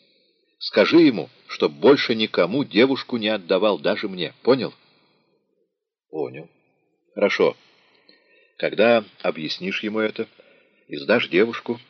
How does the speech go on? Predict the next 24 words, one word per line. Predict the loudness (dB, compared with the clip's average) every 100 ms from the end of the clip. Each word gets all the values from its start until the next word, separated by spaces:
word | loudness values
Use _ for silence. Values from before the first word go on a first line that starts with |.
| _ _ _ _ _ _
бери | 0 4 4
Микки | 4 -2 0
Линнехана | 0 0 -2 -4 -4 -4 -8 -16 _ _ _ _ _
и | 2 2
как | 4 2
можно | 2 0 2 -2
скорее | 2 4 6 6 4
к |
дому | 4 2 4
Ньюхола. | -4 -4 -6 -12 -12 _ _ _ _ _ _ _ _ _ _ _
Думаю, | 0 2 4 4
нам | 4 4 2
понадобятся | 2 2 2 2 0 -2 -2
все, | -2 -2 2 2
кого | 2 0 2
можем | 0 -4 -6
собрать». | -6 0 0 0 -8 _ _ _ _ _ -8
И | -4
понадобится | 0 2 2 2 -2 -2 0
немедленно. | 2 4 2 0 -8 -12 -20 _ _ _ _ _ _
«Понял | 0 0 -2 -4
вас», — | -6 -10 -18 _ _ _ _ _
сказал | -10 -8 -6 -6
Энди. | -8 -14 -20